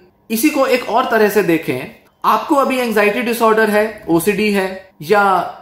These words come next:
depression भी हो सकता है, कोई भी दूसरा disorder होगा। आज आपको ऐसा लगता है कि exposure करने से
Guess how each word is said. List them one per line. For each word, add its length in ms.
depression 480
भी 80
हो 160
सकता 360
है, 420
कोई 140
भी 80
दूसरा 280
disorder 420
होगा। 480
आज 240
आपको 280
ऐसा 260
लगता 420
है 320
कि 280
exposure 520
करने 380
से 500